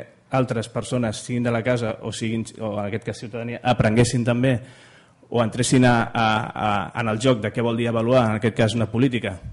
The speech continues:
o un programa concret, i fruit d'això més, doncs, permetíem que no només d'aquesta experiència, sinó que aquest, en el cas de les entitats també sorgissin productes paral·lels que els hi permetessin de forma autònoma seguir avaluant i fer el seguiment dels seus projectes, no? Amb, amb,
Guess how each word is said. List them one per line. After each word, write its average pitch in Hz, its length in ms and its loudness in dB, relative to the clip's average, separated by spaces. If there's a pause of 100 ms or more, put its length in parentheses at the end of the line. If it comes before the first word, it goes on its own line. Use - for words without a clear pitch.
(160)
o 98 100 -4
un 101 80 -4
programa 107 400 -2
concret, 139 480 -4 (920)
i 131 80 0
fruit 120 180 -4
d'això 131 300 4
més, 147 340 0
doncs, 110 240 -8
permetíem 123 640 -2
que 120 80 0
no 117 80 0
només 117 300 0 (280)
d'aquesta 117 460 -2
experiència, 123 400 0
sinó 110 160 -6
que 107 100 -4
aquest, 113 240 -6
en 110 160 -6
el 107 120 -6
cas 113 120 0
de 120 80 2
les 120 160 2
entitats 120 460 0
també 120 240 -2 (500)
sorgissin 139 540 -2
productes 131 400 -2
paral·lels 131 340 4
que - 80 -4
els 117 80 -2
hi 123 80 -4
permetessin 113 640 -6
de 104 140 -8
forma 123 240 0
autònoma 127 420 0
seguir 123 380 0
avaluant 123 420 2 (140)
i 120 60 -10
fer 117 100 -4
el 110 80 -8
seguiment 110 320 -4
dels 120 160 -4
seus - 100 -12
projectes, 92 460 -8
no? 127 100 -12
Amb, 117 220 -14
amb, 104 160 -6